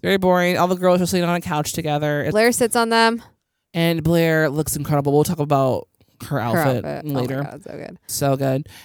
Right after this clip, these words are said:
Speaker 1: And Serena's mopey because, you know, Aaron being a, Aaron and being an asshole, and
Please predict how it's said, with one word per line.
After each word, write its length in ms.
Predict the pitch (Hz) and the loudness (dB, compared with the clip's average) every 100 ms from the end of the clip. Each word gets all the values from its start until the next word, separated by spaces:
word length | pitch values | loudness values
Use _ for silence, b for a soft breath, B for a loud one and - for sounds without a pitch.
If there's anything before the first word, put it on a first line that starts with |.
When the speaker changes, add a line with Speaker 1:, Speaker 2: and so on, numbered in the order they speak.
| - | -6
Speaker 1:
And 240 | 160 156 | -2 0
Serena's 280 | 147 202 202 | 0 0 0
mopey 400 | 180 160 156 151 | 2 2 2 0
because, 560 | 151 160 143 139 131 135 | -2 0 2 2 2 0
you 80 | |
know, 500 | 135 127 127 123 90 50 - _ - | 0 0 0 -2 -4 -12 -20 _ -6
Aaron 460 | 143 139 139 139 | -2 0 0 0
being 180 | 135 135 | 0 0
a, 160 | 135 135 - | 0 -2 -6
Aaron 380 | 143 139 131 131 | -6 -4 -2 0
and 160 | 131 135 | 0 0
being 160 | 135 | 0
an 60 | 135 | 0
asshole, 600 | 131 135 - 139 135 135 | 0 -2 0 0 2 0
and 260 | 123 123 | 0 -2